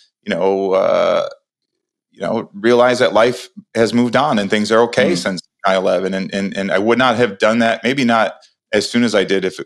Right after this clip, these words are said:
Speaker 1: if the show didn't take me back. And if you remember, that was the first time they had filmed outside of the mansion. I, I don't know if they have filmed since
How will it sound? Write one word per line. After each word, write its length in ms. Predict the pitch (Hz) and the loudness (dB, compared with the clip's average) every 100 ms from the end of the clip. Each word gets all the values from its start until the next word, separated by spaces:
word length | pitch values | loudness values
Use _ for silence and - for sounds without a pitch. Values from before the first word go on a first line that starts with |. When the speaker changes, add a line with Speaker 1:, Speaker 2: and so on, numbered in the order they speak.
| - | -8
Speaker 1:
if 160 | - - | -8 -4
the 80 | |
show 180 | 95 107 | -2 0
didn't 200 | 98 85 | 0 -4
take 220 | - 95 92 | -4 -6 -6
me 100 | 87 | -4
back. 400 | - 92 76 - | 0 0 -2 -4
And 180 | 95 - - - _ | -6 -6 -20 -20 _
if 120 | - 120 | -10 -2
you 60 | |
remember, 360 | 107 131 170 117 | 0 0 2 2
that 160 | - 117 | 2 0
was 200 | 208 - | -2 -4
the 80 | |
first 320 | 117 139 143 - | -2 0 -2 -2
time 200 | 131 113 | 0 2
they 100 | 104 | 0
had 140 | 104 | 0
filmed 360 | - 113 110 101 - | -2 -2 -2 -2 -2
outside 400 | 104 - 107 104 | -2 2 0 0
of 100 | 95 | -4
the 80 | |
mansion. 440 | 92 98 120 104 98 | -2 -2 -2 -4 -4
I, 140 | 123 147 | -2 0
I 80 | 165 | 0
don't 140 | 196 | 0
know 140 | 117 117 | 0 0
if 140 | 110 | 0
they 300 | 110 107 104 | 0 0 0
have 220 | 95 107 - | 0 -2 0
filmed 280 | 110 107 98 | -2 -2 -2
since 360 | 123 165 - | -2 -2 -6